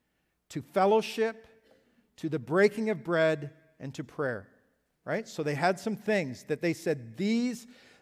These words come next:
this is what is core to being the church.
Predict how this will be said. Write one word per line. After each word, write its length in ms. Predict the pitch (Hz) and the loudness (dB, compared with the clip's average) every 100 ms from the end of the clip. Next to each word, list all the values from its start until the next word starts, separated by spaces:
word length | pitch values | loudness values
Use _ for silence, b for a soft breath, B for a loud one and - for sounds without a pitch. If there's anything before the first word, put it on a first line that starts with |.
| - | -14
this 420 | 117 214 262 - | 8 10 10 6
is 160 | 247 156 | -4 0
what 360 | 180 226 240 | 6 6 6
is 120 | 220 | 0
core 440 | - - 220 196 147 | -2 0 2 4 2
to 140 | - | -2
being 420 | 143 156 202 196 190 | -6 0 2 2 0
the 80 | 170 | -4
church. 600 | - 185 - - - | -4 -4 -6 -12 -12